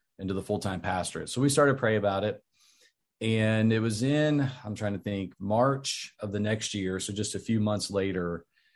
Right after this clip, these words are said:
my wife's pastor growing up called me and said, "Listen, I'm gonna retire. I want you to come and take over the ministry."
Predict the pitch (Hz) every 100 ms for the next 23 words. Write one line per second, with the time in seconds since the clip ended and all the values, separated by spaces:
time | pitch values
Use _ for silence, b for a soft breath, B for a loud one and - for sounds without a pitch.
0 | _ _ _ _ - 107 107 98 101 120
1 | 131 101 - - - 107 95 - 98 92
2 | 98 98 95 90 82 - _ - 113 101
3 | 87 71 - _ _ _ _ _ - 104
4 | 110 101 107 101 95 107 104 92 90 -
5 | 107 104 104 104 95 - _ 101 101 87
6 | 104 98 101 98 95 90 92 95 87 85
7 | 82 78 - - 62